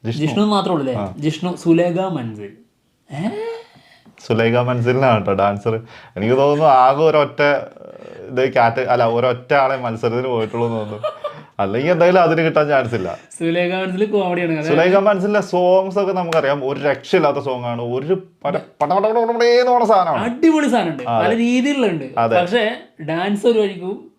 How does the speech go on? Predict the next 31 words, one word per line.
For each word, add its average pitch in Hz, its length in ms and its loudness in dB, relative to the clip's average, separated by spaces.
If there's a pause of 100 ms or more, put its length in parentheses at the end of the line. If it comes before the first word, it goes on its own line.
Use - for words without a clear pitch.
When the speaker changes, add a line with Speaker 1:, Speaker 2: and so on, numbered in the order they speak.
(400)
Speaker 1:
സോങ് 120 220 0
വേറെ 135 120 -4
Speaker 2:
സോങ് 170 220 2
Speaker 1:
വഴി. 196 80 -2
Speaker 2:
വേറെ 170 180 0
വഴിക്കുമായിരുന്നു. 143 460 -8 (380)
Speaker 1:
കാരണം 156 200 4
ആ 208 200 4
സോങ്ങിന്റെ, 214 680 0
സോങ്ങിന്റെ 196 520 -2
ഒപ്പം 220 320 0
എത്താൻ 185 400 -2 (400)
ഡാൻസിന് 151 520 2
കഴിഞ്ഞിട്ടില്ല 127 500 0
സിനിമയിൽ. 135 240 -6
Speaker 2:
അതെ, 127 260 -10
സത്യം. 120 340 -16
Speaker 1:
അത് 123 80 -8
ഭയങ്കര 170 520 -2
അതിനകത്ത് 175 440 0
തന്നെ 175 120 -6
നമുക്കൊരു 160 600 -4
കല്യാടി 156 300 0
പോലെ 156 200 2
തോന്നിയ 147 240 -2
സാധനമാണ്. 139 540 -2
Speaker 2:
അതെ. 104 400 -14 (440)
ഡാൻസ് 156 220 0
ചെയ്തവർക്കും 190 500 -2
പറ്റിയിട്ടില്ല, 208 600 0 (120)
Speaker 1:
അതെ. 113 360 4